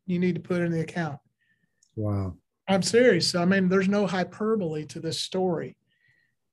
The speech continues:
Speaker 1: And I about choked on my Crest toothpaste, and <laughs> I said, "Look, I, I gotta tell you something."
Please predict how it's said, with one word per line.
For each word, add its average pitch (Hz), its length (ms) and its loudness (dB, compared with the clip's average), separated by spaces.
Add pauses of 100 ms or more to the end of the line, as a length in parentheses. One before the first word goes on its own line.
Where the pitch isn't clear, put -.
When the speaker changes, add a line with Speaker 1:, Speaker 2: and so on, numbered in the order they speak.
(120)
Speaker 1:
And 202 140 0
I 254 60 0
about 208 260 0
choked 202 340 2
on 165 80 2
my 147 140 -4 (480)
Crest 180 340 2
toothpaste, 165 880 -2
and 165 460 -2 (320)
<laughs> 370 80 -2 (1300)
I 185 120 2
said, 180 320 2
"Look, 180 340 2
I, - 400 -10
I 185 40 0
gotta 190 180 -2
tell 190 280 -4
you - 80 -2
something." - 380 -10